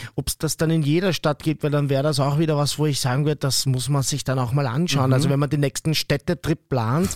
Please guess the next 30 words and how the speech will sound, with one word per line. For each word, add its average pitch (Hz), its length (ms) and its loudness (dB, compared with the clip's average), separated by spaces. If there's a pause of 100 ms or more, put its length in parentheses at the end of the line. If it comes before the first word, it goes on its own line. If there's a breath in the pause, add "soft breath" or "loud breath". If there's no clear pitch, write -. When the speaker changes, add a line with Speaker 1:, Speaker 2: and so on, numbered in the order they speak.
Speaker 2:
<laughs> 147 260 0
Ja, 135 60 4
Speaker 1:
einfach 147 280 4
Speaker 2:
sicher. 151 80 0
Speaker 1:
mal 165 120 4
vorher 156 320 0
schauen, 139 340 2
was 151 200 0
gibt's - 240 -2
denn 170 100 2
in 160 80 2
dieser 156 260 0
Stadt 143 260 -2
für 165 180 0
Drag? 147 460 0 (120)
Ja? 160 240 2
Speaker 2:
Mhm. 120 80 0 (240 loud breath)
Speaker 1:
Und 143 120 2
ich 147 120 -2
kann 143 220 2
nur 160 160 0
allen, 147 200 2
die 156 100 0
hier 156 180 2
zuhören 160 320 2
aus 147 100 0
der 143 100 -4
Dachregion 143 580 0
wieder 151 200 2
empfehlen, 147 640 0